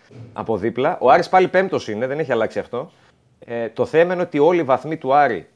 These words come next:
είναι με Μάντζιο. Εντάξει, είχε αναλάβει και τρίτη αγωνιστική βέβαια. Και το κάνουμε γιατί κλείνει ένα γύρο αύριο ο Μάντζιο στον πάγκο του Άρη. Κλείνει δεκατρείς αγώνες. Ε,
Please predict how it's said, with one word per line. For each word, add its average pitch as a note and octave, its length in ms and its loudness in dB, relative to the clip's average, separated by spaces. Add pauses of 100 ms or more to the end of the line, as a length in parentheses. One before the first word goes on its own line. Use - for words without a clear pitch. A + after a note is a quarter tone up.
είναι C#3 260 -2
με G#2 100 -4
Μάντζιο. G2+ 560 -6
Εντάξει, - 260 -2
είχε A2 80 -12
αναλάβει G#2+ 260 -2
και A#2 60 -8
τρίτη A#2+ 200 -4
αγωνιστική G#2+ 380 -4
βέβαια. F#2+ 360 -6 (140)
Και A#2+ 120 -2
το A2 120 -10
κάνουμε C#3 320 -2
γιατί B2+ 240 -2
κλείνει D3+ 360 -4
ένα D3+ 160 -4
γύρο B2 320 -2
αύριο F#2 260 0
ο E2+ 40 -6
Μάντζιο E2 280 -10
στον E2+ 140 -14
πάγκο D#2+ 200 -8
του E2+ 140 -8
Άρη. E2+ 220 -8 (540)
Κλείνει G#2+ 200 -6
δεκατρείς G2+ 400 -4
αγώνες. F2+ 480 -6 (500)
Ε, F#2+ 720 -4